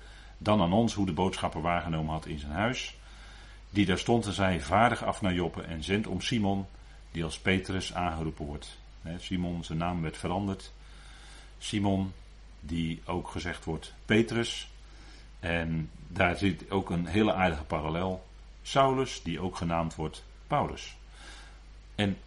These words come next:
u zou eens een lijstje moeten zien van overeenkomsten tussen Petrus en Paulus. Allemaal dezelfde dingen.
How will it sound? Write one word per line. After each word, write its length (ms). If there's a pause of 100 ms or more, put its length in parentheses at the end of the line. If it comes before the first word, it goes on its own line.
u 100
zou 200
eens 100
een 120
lijstje 320
moeten 220
zien 260
van 240 (440)
overeenkomsten 800
tussen 260
Petrus 360
en 120
Paulus. 420
Allemaal 220
dezelfde 380
dingen. 280